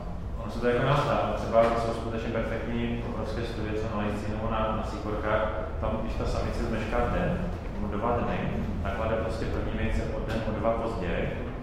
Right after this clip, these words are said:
tak to může mít jako procentické body vliv na fitness, na celý život, nebo na sezónu.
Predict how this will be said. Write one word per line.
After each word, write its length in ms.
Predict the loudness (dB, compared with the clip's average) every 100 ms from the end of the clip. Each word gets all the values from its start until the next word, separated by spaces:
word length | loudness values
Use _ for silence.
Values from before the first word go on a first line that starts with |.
| -6
tak 100 | -4
to 100 | -2
může 160 | -2
mít 100 | 0
jako 140 | 0 0
procentické 760 | 0 -2 -2 -2 -4 -4 -2
body 380 | -2 0 0 -2
vliv 160 | -2 -2
na 60 | -2
fitness, 400 | -2 -2 -2 -4 -6
na 80 | -6 -6
celý 180 | -6 -4
život, 340 | -4 -4 -2 0
nebo 160 | 2 2
na 140 | 0
sezónu. 440 | -2 -2 -2 -2